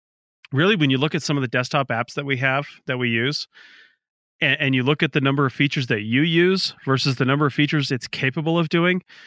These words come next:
what you're getting with these mobile applications is you're getting kind of a stripped down version of a desktop application, like a fully one hundred percent featured desktop application.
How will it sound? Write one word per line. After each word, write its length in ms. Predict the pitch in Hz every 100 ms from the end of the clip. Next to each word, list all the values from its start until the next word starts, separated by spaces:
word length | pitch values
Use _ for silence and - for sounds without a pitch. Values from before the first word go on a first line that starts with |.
| - _ _ _
what 180 | 131 214
you're 140 | 208
getting 300 | 139 180 233
with 100 | 170
these 220 | 143 131 123
mobile 280 | 151 202
applications 800 | 120 113 117 120 110 - 113 120 -
is 160 | 135 135
you're 80 |
getting 320 | 120 190 240 170
kind 400 | - - 175 226
of 100 | 196
a 60 |
stripped 320 | 143 170 160
down 260 | - 151 147
version 540 | 139 135 123 113 117 -
of 220 | 131 123
a 40 | 120
desktop 440 | 127 131 147 127
application, 500 | 123 120 110 123 -
like 160 | 110 107
a 60 |
fully 420 | - - 156 151 135
one 180 | 135
hundred 160 | 135 131
percent 280 | 123 131 117
featured 280 | 123 123 113
desktop 320 | 120 127 117
application. 580 | 110 110 123 131 117